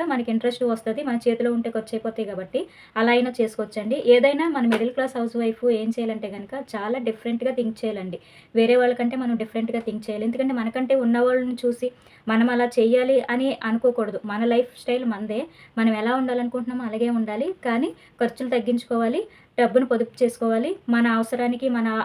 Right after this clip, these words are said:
అత్యవసర పరిస్థితుల్లో కూడా మనం ఎవరిని హెల్ప్ అడగాలి అని లేకోకుండా మనం సేవ్ చేసుకునే అమౌంట్ తోటి మనం ధైర్యంగా తీసుకుని బయటికెళ్ళి మన ప్రాబ్లమ్ని సాల్వ్ చేసుకునేలా ఉండాలండి.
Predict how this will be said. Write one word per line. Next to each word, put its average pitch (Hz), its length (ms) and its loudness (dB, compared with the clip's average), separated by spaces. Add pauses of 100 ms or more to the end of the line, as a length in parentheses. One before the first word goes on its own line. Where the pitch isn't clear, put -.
(100)
అత్యవసర 240 480 -2
పరిస్థితుల్లో 240 640 -4
కూడా 254 240 -2 (340)
మనం 254 160 4 (140)
ఎవరిని 285 400 0 (720)
హెల్ప్ 233 280 0
అడగాలి 247 480 4
అని 233 140 2
లేకోకుండా 233 600 -2 (360)
మనం 254 280 4
సేవ్ 262 240 4
చేసుకునే 262 360 0
అమౌంట్ 233 260 2
తోటి 240 160 -2
మనం 240 200 -2
ధైర్యంగా 240 480 2
తీసుకుని 233 360 0
బయటికెళ్ళి 226 560 -2 (240)
మన 240 120 4
ప్రాబ్లమ్ని 247 560 2
సాల్వ్ 233 360 0
చేసుకునేలా 226 460 2
ఉండాలండి. 214 480 -4